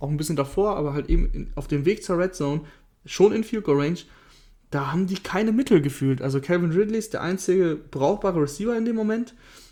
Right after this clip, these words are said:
weil Julio Jones verletzt ist. Da geht da nichts und dann kickt halt auch ein, ähm, ein Q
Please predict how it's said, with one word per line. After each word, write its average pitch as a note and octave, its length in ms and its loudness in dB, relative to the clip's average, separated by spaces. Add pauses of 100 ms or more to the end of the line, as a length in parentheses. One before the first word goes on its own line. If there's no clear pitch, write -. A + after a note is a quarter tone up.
weil C3+ 160 -2
Julio D#3 200 2
Jones C#3+ 280 -2
verletzt F#3+ 380 -4
ist. F#3 260 -6 (1300)
Da D3 100 -4
geht F3+ 220 -2
da A3+ 100 2
nichts G#3+ 300 -4
und D3+ 200 -6
dann D3 120 -2
kickt - 260 -10
halt D#3+ 140 0
auch D3+ 200 -2
ein, D3 340 -2
ähm, C3 400 -4 (120)
ein C3+ 160 -4
Q F3+ 320 0